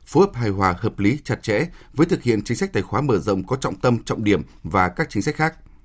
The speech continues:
Ổn định thị trường ngoại hối, điều hành lãi suất, tỷ giá phù hợp. Bảo đảm cân bằng hợp lý giữa tỷ giá và lãi suất,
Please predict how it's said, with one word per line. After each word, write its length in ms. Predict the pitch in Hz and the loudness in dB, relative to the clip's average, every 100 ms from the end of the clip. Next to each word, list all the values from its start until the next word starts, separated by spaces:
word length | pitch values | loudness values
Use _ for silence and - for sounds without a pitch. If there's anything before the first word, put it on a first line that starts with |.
| - - - - - - - - | -20 -20 -20 -20 -20 -20 -20 -14
Ổn 200 | - 139 | 4 4
định 280 | 120 131 123 | 6 2 0
thị 140 | - 107 | 0 -4
trường 260 | - 110 | 0 2
ngoại 140 | 110 104 | 2 -2
hối, 320 | 107 107 175 - - - | 0 0 0 -4 -18 -16
điều 160 | - 123 | 2 4
hành 220 | 123 113 | 4 0
lãi 140 | 110 139 | 0 -2
suất, 420 | - 214 - - | -2 -4 -4 -6
tỷ 140 | 117 | -2
giá 120 | 95 127 | -2 -2
phù 160 | 139 | -2
hợp. 180 | 107 92 - - - - - - - - | 0 0 -2 -20 -20 -20 -20 -20 -20 -20
Bảo 180 | - 156 | 0 2
đảm 220 | 139 120 | 4 2
cân 280 | 101 185 160 | 0 -2 0
bằng 220 | 127 110 | 2 2
hợp 240 | 98 113 104 | 0 -2 0
lý 220 | 110 156 - | 0 0 -4
giữa 200 | - 147 185 | -4 -2 -2
tỷ 160 | 117 87 | 0 0
giá 220 | 104 143 | 0 0
và 100 | 110 | 0
lãi 120 | 92 | -2
suất, 240 | 127 196 | 2 0